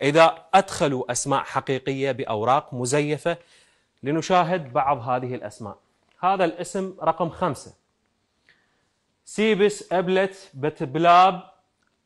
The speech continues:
أتبلتب، وزارة البلديات والأشغال العامة، هذا يعني يشتغل بهاي الوزارة.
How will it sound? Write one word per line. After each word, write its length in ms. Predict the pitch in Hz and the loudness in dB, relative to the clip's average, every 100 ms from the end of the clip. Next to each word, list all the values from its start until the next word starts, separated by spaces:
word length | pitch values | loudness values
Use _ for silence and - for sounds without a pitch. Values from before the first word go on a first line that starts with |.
| _ | _
أتبلتب، 680 | 147 185 165 147 110 104 85 _ _ _ _ - - _ _ | -8 -4 -2 -2 -4 -6 -12 _ _ _ _ -10 -10 _ _
وزارة 480 | 135 131 170 175 160 160 | -8 0 2 4 2 -4
البلديات 680 | 147 151 151 165 175 170 | -6 -6 -4 0 0 0
والأشغال 580 | 143 131 135 127 156 170 | -6 -6 -10 -4 -2 0
العامة، 600 | 170 160 156 107 107 139 | 0 0 -2 -4 -4 -2
هذا 100 | 143 | -2
يعني 240 | 127 131 | -6 -6
يشتغل 320 | 147 - 170 160 | -10 -8 -8 -8
بهاي 260 | 135 151 | -6 -6
الوزارة. 540 | 143 117 117 107 - | -4 -4 -2 -4 -6